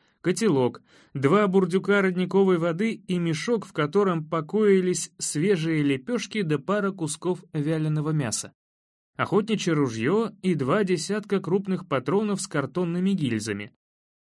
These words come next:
напоминающими новогодние хлопушки, к нему. Последней заняла свое место плетеная корзина, в которой безмолвно сидел Мартыш.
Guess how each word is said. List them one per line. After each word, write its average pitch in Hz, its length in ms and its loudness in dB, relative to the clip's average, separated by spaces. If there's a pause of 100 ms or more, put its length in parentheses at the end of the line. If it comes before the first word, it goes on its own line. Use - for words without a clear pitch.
(260)
напоминающими 151 880 -2
новогодние 151 560 -2
хлопушки, 151 640 -4
к - 60 -16
нему. 135 360 -2 (1000)
Последней 208 920 2
заняла 151 480 2
свое 151 340 -2
место 196 440 -2
плетеная 170 680 -2
корзина, 151 560 -2
в 214 80 -6
которой 180 420 0
безмолвно 165 800 0
сидел 143 460 -2
Мартыш. - 560 -8